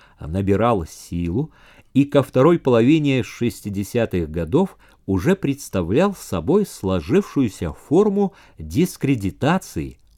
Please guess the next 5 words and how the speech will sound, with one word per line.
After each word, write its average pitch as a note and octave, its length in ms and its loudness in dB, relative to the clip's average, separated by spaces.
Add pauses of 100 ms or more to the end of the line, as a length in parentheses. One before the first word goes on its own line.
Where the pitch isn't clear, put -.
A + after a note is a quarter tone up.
унижения A2 920 0
и - 360 -4
изоляции B2 840 0 (240)
целого D3 720 -2
народа. F#2 680 -4